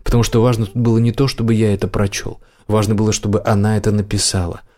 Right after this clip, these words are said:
чтобы она это пережила. Поэтому пишите письма в поисках решений. Любое решение проблемы, даже самое нереальное, любой шаг по её устранению лучше, чем сидеть и ничего не делать.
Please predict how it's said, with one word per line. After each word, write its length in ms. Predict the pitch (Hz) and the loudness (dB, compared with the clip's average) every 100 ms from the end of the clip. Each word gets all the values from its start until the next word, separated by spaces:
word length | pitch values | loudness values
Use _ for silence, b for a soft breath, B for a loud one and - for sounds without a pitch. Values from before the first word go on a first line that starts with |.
| _ _ _ | _ _ _
чтобы 380 | - 113 110 - | -8 -2 -2 0
она 300 | 123 135 117 | 0 2 0
это 160 | 101 | -2
пережила. 840 | 92 - 104 101 92 98 85 87 - _ _ _ _ _ _ 113 | -4 0 2 2 2 0 -2 -6 -12 _ _ _ _ _ _ -2
Поэтому 500 | 117 117 113 110 95 B B B | 0 0 0 0 -4 B B B
пишите 540 | - 143 - 117 - - | 0 0 2 0 0 -6
письма 580 | - 107 120 - 135 131 | -2 0 2 0 -2 -4
в 60 | |
поисках 560 | - 101 101 101 98 - | -2 2 2 2 -2 -2
решений. 560 | 98 90 92 82 - _ _ _ _ _ | -2 -2 -4 -8 -12 _ _ _ _ _
Любое 420 | 107 110 110 113 | 2 4 4 4
решение 420 | 104 98 110 98 92 | 4 2 0 0 0
проблемы, 540 | 101 95 98 110 107 | 0 0 0 0 0
даже 260 | 90 92 90 | 0 0 0
самое 380 | - 98 95 | 0 2 2
нереальное, 680 | 92 98 95 98 101 98 98 B B | 2 2 2 2 2 0 -2 B B
любой 320 | 107 107 120 | 0 2 2
шаг 340 | 110 - 113 - | 0 0 -2 -2
по 100 | 110 | -2
её 160 | 98 101 | 0 -2
устранению 840 | - - 101 92 101 117 120 104 B B - | -4 -6 -2 0 2 2 0 -2 B B 0
лучше, 360 | 113 143 - | 2 2 0
чем 240 | 143 - 104 | -2 0 -2
сидеть 540 | - 90 95 120 - | -2 -2 -2 -2 -4
и 60 | - | -2
ничего 420 | 113 101 - 95 | -2 -2 -2 -2
не 160 | 98 98 | -2 -2
делать. 440 | 85 82 - - | -4 -10 -14 -20